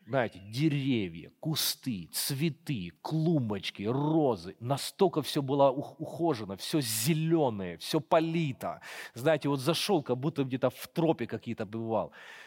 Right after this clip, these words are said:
Такая красота. Вышли на балкончик, я смотрю на всё это. Птички поют, этот лес. Ну,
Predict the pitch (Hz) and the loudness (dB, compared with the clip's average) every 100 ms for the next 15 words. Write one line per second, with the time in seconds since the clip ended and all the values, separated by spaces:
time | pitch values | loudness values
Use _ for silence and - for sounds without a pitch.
0 | - - 151 - 180 160 131 - 139 - | -10 -2 -2 2 4 6 4 2 -4 -4
1 | - 110 104 147 151 143 139 143 143 151 | 0 2 4 0 0 0 2 2 2 0
2 | 147 120 110 120 135 131 160 135 117 - | -2 -2 -6 -6 -4 -2 0 0 -2 -4
3 | 113 98 98 90 - 160 160 - 151 - | -4 -2 -4 -6 -6 -4 -2 -2 2 4
4 | 143 139 120 98 104 127 - 147 147 135 | 4 2 -2 -2 -4 -4 -2 0 4 4
5 | 87 - - 131 120 104 | 2 -6 -6 -2 -2 -2